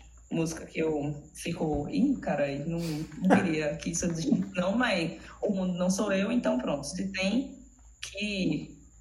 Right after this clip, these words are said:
tenha sucesso." Eu torço também pelo sucesso de outras pessoas.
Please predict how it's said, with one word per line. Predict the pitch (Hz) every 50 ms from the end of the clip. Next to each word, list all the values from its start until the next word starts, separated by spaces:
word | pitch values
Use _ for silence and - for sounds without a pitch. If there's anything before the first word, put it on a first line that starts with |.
| - -
tenha | 185 185 185
sucesso." | 208 - - - - - - - - - - 143 - - - - - - - - - - - - -
Eu | 165 165 165 170 165 160 151 - -
torço | - 170 156 139 - -
também | - 165 160 165 156 156
pelo | - 170 - -
sucesso | - - - - 165 175 -
de | 180
outras | 180 180 - 185
pessoas. | 190 - 185 190 - 165 147 147 151 -